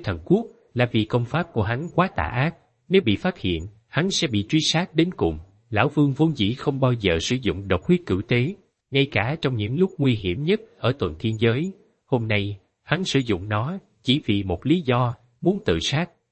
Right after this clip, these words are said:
Mưa máu sau khi Lão Vương nổ tung, bỗng nhiên ngưng tụ thành một hình người kỳ dị.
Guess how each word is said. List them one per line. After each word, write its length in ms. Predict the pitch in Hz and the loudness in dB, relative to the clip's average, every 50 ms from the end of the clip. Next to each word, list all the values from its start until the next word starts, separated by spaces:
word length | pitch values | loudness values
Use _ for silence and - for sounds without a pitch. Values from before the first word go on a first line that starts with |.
| _ | _
Mưa 180 | - 147 156 156 | 2 4 4 4
máu 220 | 147 135 143 190 | 4 4 2 2
sau 180 | 185 - - 123 | 0 0 -2 -2
khi 220 | 117 - 127 117 | -2 -2 -2 -2
Lão 180 | 107 92 87 120 123 - | 0 0 0 0 0 0
Vương 260 | 143 135 135 123 95 | 0 0 0 0 0
nổ 160 | 92 101 143 | 0 0 0
tung, 300 | 143 - 143 135 139 131 - - _ - | 2 2 2 2 0 -2 -6 -10 _ 2
bỗng 240 | - 95 110 151 165 | 2 2 2 2 0
nhiên 240 | 143 131 120 110 113 | 0 0 0 2 0
ngưng 200 | 123 120 120 113 | 0 0 0 -2
tụ 220 | - 135 120 113 | -2 0 0 0
thành 200 | - - 113 107 | -2 -4 -4 -4
một 180 | 107 - - - | -4 -6 -4 -4
hình 180 | 117 101 98 | -4 -4 -2
người 160 | 95 95 92 | -2 -4 -4
kỳ 220 | 95 - 90 87 80 | -2 0 -2 -2 0
dị. 260 | - - 80 76 78 | -2 -2 -4 -4 -4